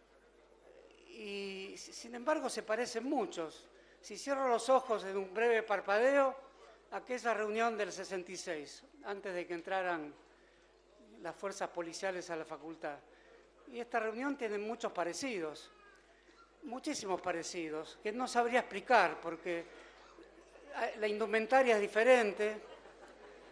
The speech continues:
eh, el lenguaje es bastante diferente también. Eh, no en vano los medios de comunicación eran otros es-,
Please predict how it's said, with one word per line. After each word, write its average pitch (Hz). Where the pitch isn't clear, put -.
eh, -
el 208
lenguaje 233
es 214
bastante 214
diferente 196
también. 185
Eh, -
no 202
en 220
vano 226
los 190
medios 208
de 185
comunicación 185
eran 180
otros 196
es-, 165